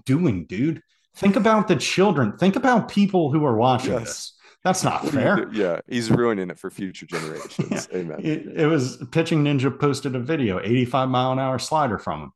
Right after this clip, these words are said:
Speaker 1: I'm like, "Okay, that's my fastball. Thanks. Thanks.
Speaker 2: Ugh.
Speaker 1: Thanks, world." <laughs>
Speaker 2: Crazy. Steven, this was fun. Well done. I
Speaker 1: Yeah, this
Speaker 2: enjoyed
Speaker 1: was
Speaker 2: this.
Speaker 1: a blast.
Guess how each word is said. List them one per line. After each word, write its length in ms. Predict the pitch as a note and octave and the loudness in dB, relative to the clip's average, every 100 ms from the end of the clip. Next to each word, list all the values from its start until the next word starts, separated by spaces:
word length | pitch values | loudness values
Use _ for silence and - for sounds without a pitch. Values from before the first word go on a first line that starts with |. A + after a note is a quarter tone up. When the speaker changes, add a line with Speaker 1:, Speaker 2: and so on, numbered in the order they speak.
| - | -12
Speaker 1:
I'm 100 | G2 | -8
like, 180 | G#2 | -8
"Okay, 440 | A#2+ A#2+ A#2+ A2 - _ | -6 -4 -2 -2 -8 _
that's 340 | - A#2+ B2 - | -6 -2 0 0
my 100 | A#2+ | -2
fastball. 440 | C3 F#2+ - - - | 0 -4 -4 -10 -4
Thanks. 440 | C3+ G#2 - - _ _ _ - | -4 -4 -10 -20 _ _ _ -4
Thanks. 320 | C#3+ G#2 - | -2 -2 -4
Speaker 2:
Ugh. 160 | G#2+ F#2+ | -2 -2
Speaker 1:
Thanks, 180 | E3 B2+ | -2 0
world." 360 | B2+ C3+ C3 - - - - - | 2 2 2 -4 -16 -20 -16 -8
<laughs> 420 | - - - F#3 | -2 0 0 0
Speaker 2:
Crazy. 380 | - F#2+ F#2 E2+ - _ - - F3 - F#3+ B2+ | 0 0 -2 -6 -10 _ -10 -8 -8 -12 -10 -8
Steven, 340 | - G#3 F3+ | -2 0 4
this 140 | F3 - | 4 4
was 140 | G#3 | 0
fun. 420 | - D3 G3 C#3+ - - | 0 2 2 0 -6 -4
Well 160 | C3 F3 | 0 2
done. 420 | F3+ G#3 C#3+ G2 _ _ - | 4 2 0 -6 _ _ 0
I 80 | E3 | 2
Speaker 1:
Yeah, 120 | G#3+ | 4
this 160 | C3+ | 4
Speaker 2:
enjoyed 120 | G3+ C4+ | 4 4
Speaker 1:
was 80 | C#3 | 2
Speaker 2:
this. 100 | G#2 | 2
Speaker 1:
a 20 | |
blast. 640 | B2 G3 E4 D#2 - - | 2 2 0 -4 -8 -16